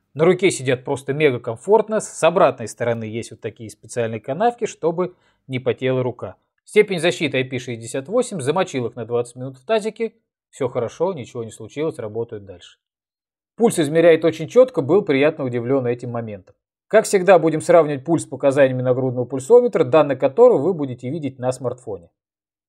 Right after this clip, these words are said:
Как видите, у воздуха пульс не измеряет. Итак, друзья, Realme Watch три на руках. На смартфоне вы видите данные, которые выводятся с нагрудного пульсометра.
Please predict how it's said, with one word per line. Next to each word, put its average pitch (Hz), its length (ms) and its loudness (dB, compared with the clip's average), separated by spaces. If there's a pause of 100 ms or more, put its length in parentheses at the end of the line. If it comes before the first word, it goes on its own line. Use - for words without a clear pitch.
(880)
Как 135 180 -6
видите, 220 400 -4
у 139 80 -10
воздуха 185 460 0
пульс 127 340 -10 (100)
не 123 180 -8
измеряет. 107 460 -12 (160)
Итак, 165 260 2
друзья, 135 280 2
Realme 165 280 -2
Watch 151 240 -4
три 143 160 -4
на 139 120 -4
руках. 170 420 0
На 156 300 2
смартфоне 151 560 0
вы 135 100 -2
видите 127 320 -6
данные, 123 320 0
которые 120 380 -4
выводятся 117 380 -8
с - 40 -20
нагрудного 117 400 -8
пульсометра. 208 680 -4